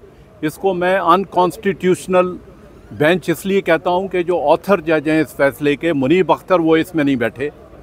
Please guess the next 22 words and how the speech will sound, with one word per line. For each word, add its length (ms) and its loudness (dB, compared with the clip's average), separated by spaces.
चीफ 260 6
जस्टिस 500 4
मंसूर 400 2
अली 220 0
शाह 220 2
इसमें 280 -2
नहीं 220 0
है, 120 -8
और 180 4
वो 120 4
पांच 280 2
जजेस 340 0
बैठे 260 -2
हुए 220 0
हैं, 140 -8
चार 280 6
जो 180 -4
हैं 200 -2
वो 180 -2
डड्डू 380 -4
जज 240 -2
हैं 120 -8